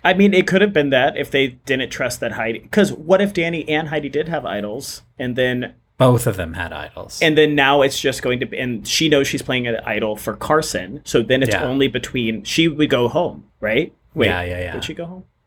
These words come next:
Speaker 2: Well, no, but she'd have the potential of going home.
Speaker 1: Yeah, her, Lauren, and Jamie would be the three eligible to go home from a revote, and they would totally vote out Carolyn over those two. So
Speaker 2: Or, yeah,
Speaker 1: maybe
Speaker 2: and, and it could be shot, if we, maybe because it was the final night to play Shot in the Dark, and they thought,
Speaker 1: Mm-hmm.
Speaker 2: "Okay, well, like,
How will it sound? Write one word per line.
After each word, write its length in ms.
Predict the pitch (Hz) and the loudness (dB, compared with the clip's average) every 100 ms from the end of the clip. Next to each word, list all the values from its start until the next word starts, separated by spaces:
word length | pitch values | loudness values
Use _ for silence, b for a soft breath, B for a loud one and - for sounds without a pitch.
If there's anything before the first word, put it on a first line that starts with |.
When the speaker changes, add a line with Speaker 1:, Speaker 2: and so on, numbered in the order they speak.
| _ _ _ _ | _ _ _ _
Speaker 2:
Well, 380 | 131 117 107 107 | 2 4 4 2
no, 180 | 117 101 | 0 0
but 120 | 95 | 0
she'd 160 | - 95 | -2 -2
have 160 | 101 | -4
the 60 | 90 | -6
potential 480 | 87 - 104 - - | -12 -8 -8 -10 -16
of 80 | |
going 220 | - 76 78 | -16 -16 -16
home. 260 | - 117 - | -18 -20 -2
Speaker 1:
Yeah, 240 | 147 87 - - | 0 0 -8 -2
her, 260 | 160 156 | 2 2
Lauren, 360 | 147 135 135 127 | 2 0 0 -2
and 120 | 120 | -2
Jamie 260 | 113 120 110 | 0 0 0
would 160 | 107 | -2
be 80 | 107 | -2
the 120 | 104 | -4
three 280 | 110 - 117 | -2 2 2
eligible 380 | 135 120 104 107 | 4 2 0 -4
to 60 | 101 | -4
go 180 | 104 | -4
home 440 | 98 104 98 98 101 | -4 -6 -6 -8 -8
from 200 | - 104 | -2 0
a 60 | 101 | 0
revote, 540 | 101 104 101 92 90 - | 0 -2 0 -2 -6 -2
and 120 | 120 | 2
they 60 | 107 | 2
would 100 | 101 | 2
totally 280 | 131 117 | -2 -2
vote 180 | 92 92 | -2 -4
out 120 | 80 | -4
Carolyn 380 | - 110 98 87 | -6 -4 -4 -6
over 140 | 90 90 | -8 -8
those 240 | 107 101 | -6 -6
two. 260 | - 104 - B B B | -6 -8 -10 B B B
So 540 | - 120 107 107 - _ _ _ - | 2 2 2 -2 -6 _ _ _ 2
Speaker 2:
Or, 120 | 127 | 4
yeah, 220 | 127 110 | 6 4
Speaker 1:
maybe 140 | 107 131 | 4 2
Speaker 2:
and, 160 | 135 | 2
and 160 | 160 117 | 2 2
it 20 | |
could 180 | 113 123 | 4 4
be 160 | 113 107 | 4 4
shot, 300 | - 110 117 | 2 2 0
if 140 | - | 0
we, 80 | 156 156 | 0 0
maybe 400 | 127 117 110 110 | 2 4 4 2
because 400 | 107 101 107 98 | 0 0 0 -2
it 60 | 117 | -6
was 120 | 104 | -6
the 80 | 101 | -4
final 320 | 110 98 92 | 0 0 0
night 160 | 92 82 | -4 -6
to 60 | |
play 120 | - | -6
Shot 240 | 90 101 87 | -6 -4 -6
in 60 | |
the 60 | 87 | -4
Dark, 440 | 135 135 120 117 | 2 4 4 2
and 180 | 139 135 143 | -2 -2 -2
they 160 | 143 | 0
thought, 140 | 117 - | 0 -2
Speaker 1:
Mm-hmm. 80 | - | -4
Speaker 2:
"Okay, 180 | - | -4
well, 140 | 92 90 | -2 -4
like, 240 | 85 - | -6 -10